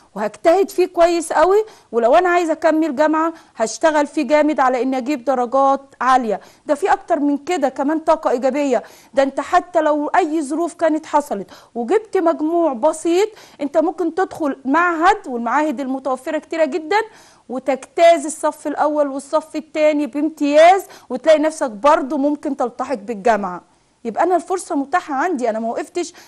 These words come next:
عند حاجة معينة، لا، ده ربنا سبحانه وتعالى كمان عامل لي حاجات إن أنا لو توقفت عندها أنا عندي استعداد إن أنا كمان إيه؟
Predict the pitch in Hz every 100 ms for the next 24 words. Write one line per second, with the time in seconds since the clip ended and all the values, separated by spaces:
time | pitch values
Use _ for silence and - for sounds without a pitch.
0 | - 254 330 277 285 339 330 285 254 262
1 | 339 285 254 330 - - - 208 262 254
2 | 302 359 320 330 330 339 330 339 349 294
3 | 330 403 370 339 294 269 320 359 - -
4 | - 269 285 339 320 339 339 285 269 269
5 | 269 349 349 285 285 330 339 247 247 294
6 | 262 285 - 233 233 262 233 240 262 254
7 | 233 226 247 247 240 240